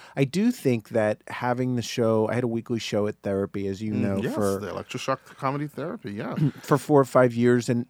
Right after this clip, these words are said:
Speaker 1: and I think that's what really built my comedy chops, because it was a very tough room
Speaker 2: Yes.
Speaker 1: filled with <laughs> gay men,
Speaker 2: <laughs> That
Speaker 1: drunk,
Speaker 2: drunk
Speaker 1: loud,
Speaker 2: on a
Speaker 1: cunty gay men
Speaker 2: Sunday night,
Speaker 1: on
Speaker 2: Lord
Speaker 1: a
Speaker 2: have
Speaker 1: Sunday night
Speaker 2: mercy.
Speaker 1: at ten o'clock. And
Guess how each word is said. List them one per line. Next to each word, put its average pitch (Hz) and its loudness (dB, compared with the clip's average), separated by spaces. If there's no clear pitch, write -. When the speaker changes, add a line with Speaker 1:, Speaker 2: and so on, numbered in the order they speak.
Speaker 1:
and 117 0
I 131 4
think 143 -4
that's 120 2
what 113 -2
really 113 -2
built 110 -2
my 104 -4
comedy 98 -6
chops, - -6
because 107 -10
it - -10
was 101 -8
a 90 -8
very 98 2
tough 190 0
room 104 0
Speaker 2:
Yes. - -4
Speaker 1:
filled 135 4
with 110 0
<laughs> - 2
gay 151 2
men, 107 0
Speaker 2:
<laughs> - -16
That 147 -6
Speaker 1:
drunk, 147 10
Speaker 2:
drunk - -4
Speaker 1:
loud, 131 8
Speaker 2:
on 135 4
a - 0
Speaker 1:
cunty 120 0
gay 123 2
men 120 2
Speaker 2:
Sunday 185 10
night, 143 6
Speaker 1:
on 123 2
Speaker 2:
Lord 120 4
Speaker 1:
a - 0
Speaker 2:
have 139 4
Speaker 1:
Sunday 170 4
night 151 6
Speaker 2:
mercy. 135 4
Speaker 1:
at 117 -8
ten 131 2
o'clock. 120 2
And 135 0